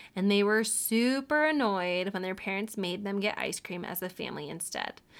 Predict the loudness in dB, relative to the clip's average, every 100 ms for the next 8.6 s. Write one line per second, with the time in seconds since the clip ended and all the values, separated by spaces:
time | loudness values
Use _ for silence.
0 | -20 -20 -2 4 4 4 2 0 0 -4
1 | -8 -2 0 0 0 0 0 0 -2 -8
2 | _ _ -10 -8 -6 -4 -4 -2 -4 0
3 | 0 2 2 2 4 2 0 0 -2 -2
4 | -4 -8 -20 -6 0 4 4 2 2 0
5 | -2 0 4 8 8 6 4 0 -2 -2
6 | -2 0 0 -2 -2 -2 -2 -2 0 4
7 | 4 4 2 0 0 0 -4 -10 -16 -20
8 | -20 _ 6 8 8